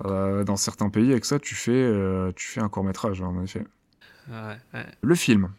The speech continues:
Speaker 1: est une adaptation du roman Perfect Blue, Métamorphose d'une idole, de l'auteur Yoshikazu Takeshi. Apparemment, Cons n'était pas du tout séduit par l'histoire originelle. Il a négocié, euh,
Speaker 2: Ah.
Speaker 1: ouais. Apparemment, c'était
Speaker 2: Ok.
Speaker 1: pas sa cam.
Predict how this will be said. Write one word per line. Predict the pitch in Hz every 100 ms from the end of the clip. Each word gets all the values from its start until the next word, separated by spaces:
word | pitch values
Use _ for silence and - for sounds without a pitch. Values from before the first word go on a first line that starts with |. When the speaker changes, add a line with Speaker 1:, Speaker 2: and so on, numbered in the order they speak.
| -
Speaker 1:
est | -
une | 98
adaptation | 131 180 151 - 160
du | 113
roman | 101 135 156 135 127 117 _ _ -
Perfect | 180 - 139
Blue, | 120 123 123 107
Métamorphose | 123 160 139 123 110 165 151
d'une | 107 107
idole, | 143 104 107 175 - _
de | 107 104
l'auteur | 104 151 - 135 123 113 -
Yoshikazu | 107 160 - 170 - 139 117 120 120 -
Takeshi. | - 160 120 - 139 208 _ -
Apparemment, | 104 165 151 110 -
Cons | 165 160 110
n'était | 98 104
pas | 147 156
du | 113 160
tout | 185 185
séduit | 147 131 156
par | 107
l'histoire | 110 - 170
originelle. | 143 110 98 131 214 -
Il | 113 107
a |
négocié, | 113 127 131 - 139 139 120
euh, | 104
Speaker 2:
Ah. | 98 95 -
Speaker 1:
ouais. | 123 131 _ _ _
Apparemment, | 107 107 151
c'était | -
Speaker 2:
Ok. | 104
Speaker 1:
pas | 147
sa | 120
cam. | 95 113 160